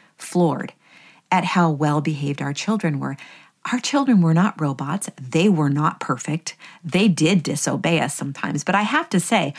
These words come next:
when we were out and about, they were very, very well behaved. They always seemed to be well behaved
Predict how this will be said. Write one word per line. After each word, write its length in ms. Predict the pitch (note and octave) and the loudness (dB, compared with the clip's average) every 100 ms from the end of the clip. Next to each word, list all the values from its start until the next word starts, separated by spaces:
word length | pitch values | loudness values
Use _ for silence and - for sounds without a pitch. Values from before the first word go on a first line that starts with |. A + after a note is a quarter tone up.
| - - | -14 -2
when 160 | D#3+ | 2
we 160 | F#3 C#4 | 6 6
were 140 | C4 | 4
out 220 | - G#3 - | 2 2 4
and 80 | |
about, 500 | F3+ E3 E3+ F3 - | 4 4 2 2 -2
they 220 | C#3 F#3+ B3 | 0 2 4
were 340 | F3+ C#3 C3+ - | 2 2 -2 -10
very, 680 | C3 A2+ D3+ D#3 D#3 E3+ - | -14 -2 0 2 2 2 -2
very 420 | B2+ D3+ C#3+ D3 | -4 -2 0 -2
well 240 | C#3+ C#3 | -2 -4
behaved. 480 | C3+ C#3 - B2 - - | -4 -6 -6 -6 -6 -4
They 100 | F3+ | 0
always 240 | C#4 E4+ | 2 0
seemed 220 | - G#3+ | 4 4
to 80 | G3+ | 6
be 200 | D3+ C#3+ - _ _ _ _ | 4 2 0 _ _ _ _
well 220 | D3+ D3+ | -2 0
behaved 480 | D3+ D3+ D#3 C3+ - | 2 2 0 0 -4